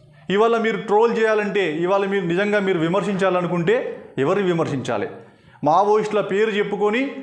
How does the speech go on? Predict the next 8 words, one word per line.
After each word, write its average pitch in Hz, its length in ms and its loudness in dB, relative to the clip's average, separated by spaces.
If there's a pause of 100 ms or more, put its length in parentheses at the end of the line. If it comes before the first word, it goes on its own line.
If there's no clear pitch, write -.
(160)
పోస్టర్లు 190 400 0
వేసి 185 320 0
పబ్బం 175 520 0
గడుపుకొని 160 540 -2 (300)
పంచాయతీలు 180 600 0
చేస్తున్న 170 420 0
వాళ్ళను 156 340 0
మనం 139 380 -4